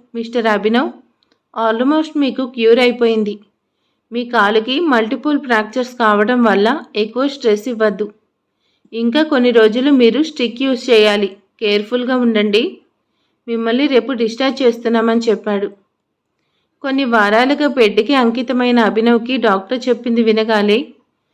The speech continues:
చెవుల్లో అమృతం పోసినట్టు ఫీల్ అయ్యాడు. "Thank you, డాక్టర్," అని నవ్వాడు అభినవ్. డాక్టర్ భార్గవిని చూస్తూ, "మేడం,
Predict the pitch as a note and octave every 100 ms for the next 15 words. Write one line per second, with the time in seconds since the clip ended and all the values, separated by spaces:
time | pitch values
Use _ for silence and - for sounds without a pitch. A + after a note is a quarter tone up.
0 | _ _ _ - A3 G#3+ A#3+ C4+ A3+ G#3+
1 | A3 C4+ C4+ A#3 A3+ A#3 A3+ B3 B3 A3
2 | A3 A3+ G#3+ G#3 G3+ _ - A3 A3 A#3
3 | C#4 A#3+ A3+ A#3 A3+ A#3 - _ _ _
4 | - G#3 A3+ B3 G#3 G3+ G#3 A#3 A#3 G3
5 | G#3+ A3 - _ _ _ _ _ - _
6 | _ - A3+ A3+ A#3 E4 C4+ A3 G#3 A#3+
7 | B3+ B3+ A#3+ A3+ - C#4 B3 G#3+ A3+ A#3